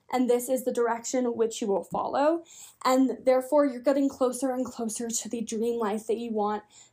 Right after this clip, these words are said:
the dream goal that you want. And you're taking care of yourself when you're cleaning your room and you're showering and you're resetting. But you're also resetting your mindset. And without resetting your mindset, you're not gonna go anywhere. So with that whole outside,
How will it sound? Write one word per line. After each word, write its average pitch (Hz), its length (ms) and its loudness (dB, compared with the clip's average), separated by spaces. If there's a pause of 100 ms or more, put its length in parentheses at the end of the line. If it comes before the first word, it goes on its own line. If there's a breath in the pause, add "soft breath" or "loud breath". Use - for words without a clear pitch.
the 254 100 -2
dream 240 360 -2
goal 214 280 2
that 208 160 -2
you 262 100 -4
want. 285 320 0 (400 soft breath)
And 277 120 6
you're 285 80 6
taking 349 360 6
care 392 160 4
of 381 60 -2
yourself 302 500 2 (120)
when 262 220 2
you're 240 120 2
cleaning 240 280 2
your 311 140 4
room 240 280 2
and 247 160 -2
you're 233 120 0
showering 233 520 0
and 240 140 0
you're 214 140 4
resetting. 233 720 0 (300 loud breath)
But 320 100 6
you're 330 180 2
also 311 360 4
resetting 254 540 0
your 208 120 0
mindset. 190 560 -2 (360 soft breath)
And 247 280 0
without 269 320 4
resetting 311 360 2
your 277 120 4
mindset, 240 380 -2
you're 233 100 -2
not 208 160 -4
gonna 202 160 -6
go - 200 -6
anywhere. - 420 -8
So - 180 -4
with 269 140 2
that 269 200 2
whole 302 540 4 (460)
outside, 277 760 2